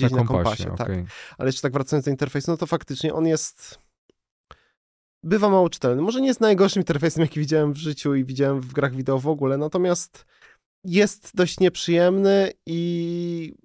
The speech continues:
Speaker 1: wydaje się trochę przekombinowany. Plus jeszcze wracając do tego, o czym wspomniałeś, że niektóre rzeczy są tak bardzo mocno symbolicznie przedstawione, tak? To najbardziej widać chyba w drzewku,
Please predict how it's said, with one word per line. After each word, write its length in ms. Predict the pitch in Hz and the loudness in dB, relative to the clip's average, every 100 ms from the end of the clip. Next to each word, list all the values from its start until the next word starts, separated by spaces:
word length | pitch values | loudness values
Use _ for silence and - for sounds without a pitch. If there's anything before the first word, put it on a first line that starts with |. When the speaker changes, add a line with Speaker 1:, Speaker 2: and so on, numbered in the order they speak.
| _ _ - | _ _ -14
Speaker 1:
wydaje 280 | 156 175 185 | -2 2 2
się 80 | - | 2
trochę 180 | 180 175 | -2 -2
przekombinowany. 720 | - 156 151 147 139 120 127 | -4 -2 0 0 0 -2 -2
Plus 180 | 165 160 | -4 -4
jeszcze 260 | 160 170 | -2 -2
wracając 360 | 147 156 165 147 | -2 -2 -2 -2
do 60 | 143 | -4
tego, 240 | 156 147 | -4 -4
o 60 | 147 | -4
czym 100 | 151 | -4
wspomniałeś, 480 | - 143 139 135 | -4 -2 0 -2
że 100 | 123 | -2
niektóre 300 | 139 131 151 | -4 -2 -2
rzeczy 160 | 147 147 | -2 -2
są 160 | - 135 | -6 -4
tak 160 | 135 | -4
bardzo 320 | 131 139 131 | -2 -4 -4
mocno 280 | 151 151 - | -4 -2 -2
symbolicznie 560 | 139 147 147 143 - 117 | -2 2 2 0 -4 -8
przedstawione, 520 | - - 123 110 113 | -10 -10 -8 -8 -10
tak? 300 | - 143 - _ - - | -8 -10 -12 _ -20 -4
To 80 | 160 | 2
najbardziej 260 | 170 180 | 2 2
widać 240 | 170 170 - | 0 -2 -2
chyba 100 | 151 | -2
w 80 | 131 | -2
drzewku, 760 | 139 156 - - 151 147 147 | -2 -4 -2 0 2 4 2